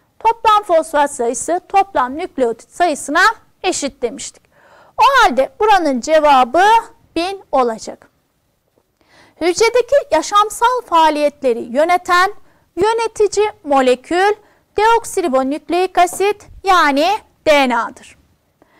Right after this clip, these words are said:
D N A hücre bölünmesi sırasında kısalıp kalınlaşır, protein molekülleriyle kılıfla kaplanır. Bu haline ne diyoruz? Kromozom diyoruz. D N A tüm gelişmiş canlı,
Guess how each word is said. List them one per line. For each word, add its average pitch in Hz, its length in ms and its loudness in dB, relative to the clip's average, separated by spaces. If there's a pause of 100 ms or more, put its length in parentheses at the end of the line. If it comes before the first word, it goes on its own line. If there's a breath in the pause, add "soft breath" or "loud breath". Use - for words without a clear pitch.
(480 soft breath)
D 330 60 2
N 359 40 4
A 508 600 2
hücre 415 320 2
bölünmesi 349 420 0
sırasında 311 640 -4 (520)
kısalıp 392 560 0
kalınlaşır, 302 840 0 (400 soft breath)
protein 427 680 0 (100)
molekülleriyle 285 920 -2 (140)
kılıfla 359 580 -2
kaplanır. 370 720 2 (420 soft breath)
Bu 523 220 4
haline 269 500 2
ne 392 180 0
diyoruz? 302 720 0 (260)
Kromozom 330 800 2 (320)
diyoruz. 233 460 -8 (960 soft breath)
D 359 40 4
N - 20 4
A 554 480 2
tüm 539 280 0
gelişmiş 339 600 -4
canlı, 359 440 0